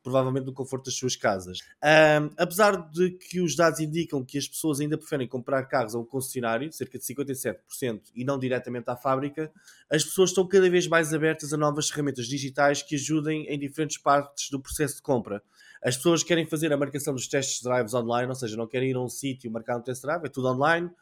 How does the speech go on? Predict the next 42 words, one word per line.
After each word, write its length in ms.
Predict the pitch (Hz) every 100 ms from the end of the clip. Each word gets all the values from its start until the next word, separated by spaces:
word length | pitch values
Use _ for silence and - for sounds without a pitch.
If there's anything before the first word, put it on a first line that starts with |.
| - _
Querem 260 | - 165 175
criar 320 | 170 170 165
as 120 | 151
especificações 720 | 147 - 147 170 156 - 151 120
do 80 | 120
seu 180 | 147
carro 280 | 131 147 131
também 240 | 117 120 127
online. 500 | 131 143 151 160 156 _ _ -
Basicamente, 840 | 160 160 170 156 160 160 160 - 160 160 156 151 - _
uma 200 | - 151
boa 400 | 135 123 160 156
parte 240 | 160 151 151
da 40 |
experiência 580 | 143 - 139 147 143 147
neste 260 | 139 135 139
momento 320 | 143 135 -
tudo 180 | 143 131
online. 400 | 131 110 98 92 _ _ -
No 80 | 180
entanto, 440 | 208 208 139 131
ele 120 | 156
diz 280 | 147 170 165
que 220 | - 175
ainda 180 | 170 170
não 80 | 175
estamos 260 | - 175 156
numa 160 | 160
questão 400 | 156 - 160 156
de 100 | 143 147 143 139 135
o 40 | 127
que 100 | 151
é 20 |
que 80 | 160
é 20 |
o 60 | 147
futuro, 340 | - 160 165
se 140 | 151 147
é 40 |
físico 480 | 143 156 143 147 113
versus 400 | 135 135 131 117
digital, 640 | 127 131 131 123 131 -